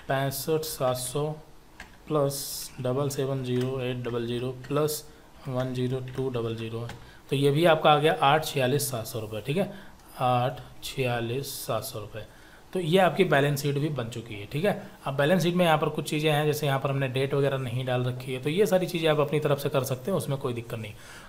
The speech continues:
तो profit and trial balance, profit and loss account और balance sheet ये कैसे बनता है copy पर, ये हमने यहाँ पर ही complete देख लिया है।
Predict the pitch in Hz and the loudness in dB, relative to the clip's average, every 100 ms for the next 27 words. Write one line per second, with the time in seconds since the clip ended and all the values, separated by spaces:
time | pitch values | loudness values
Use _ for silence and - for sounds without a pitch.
0 | - 151 165 160 214 214 196 - - 165 | -4 2 4 6 6 6 6 2 4 6
1 | 190 190 185 190 185 170 160 160 165 156 | 8 8 6 6 4 4 4 4 2 4
2 | 156 151 160 160 160 139 143 156 160 151 | 4 4 0 2 2 2 2 2 0 0
3 | 151 147 147 139 170 156 151 147 151 139 | 0 2 0 2 2 2 2 0 0 -2
4 | 165 156 170 - - - 139 156 147 151 | 0 0 0 -4 -14 -6 2 4 4 4
5 | 147 131 131 151 156 139 123 135 170 127 | 2 2 2 0 0 -2 0 0 0 4
6 | 139 151 147 139 131 175 | 6 6 6 6 4 2